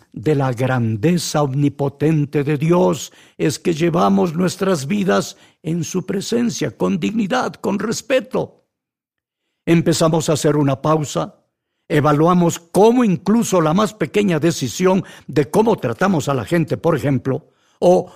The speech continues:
cómo desarrollamos nuestras vidas, se vive en la presencia de Dios. Y por lo tanto, quiero agradarle, quiero respetarle, realmente quiero obedecerle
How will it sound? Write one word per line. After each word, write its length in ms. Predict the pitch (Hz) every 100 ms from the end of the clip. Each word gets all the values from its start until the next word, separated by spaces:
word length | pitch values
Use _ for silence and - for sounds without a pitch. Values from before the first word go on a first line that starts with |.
| _ -
cómo 440 | 160 196 214 214
desarrollamos 720 | 165 135 139 131 123 190 156 113
nuestras 460 | 175 165 147 127
vidas, 460 | 151 147 143 151 - _ _ _ _
se 220 | - 208
vive 220 | 202 233 240
en 100 | 220
la 100 | -
presencia 500 | 220 226 226 - 233
de 140 | 233
Dios. 540 | 240 285 285 - - _ _ _
Y 120 | -
por 200 | 135 175
lo 120 | 233 196
tanto, 460 | 190 151 175 214 - - _ -
quiero 260 | 143 143
agradarle, 840 | 156 170 165 175 170 185 180 - _ _ _ _
quiero 300 | - - 185
respetarle, 960 | 165 175 - 180 180 175 180 180 180 - - _
realmente 580 | 156 165 175 202 - 175
quiero 220 | 185 185
obedecerle 760 | 180 185 185 180 175 180 196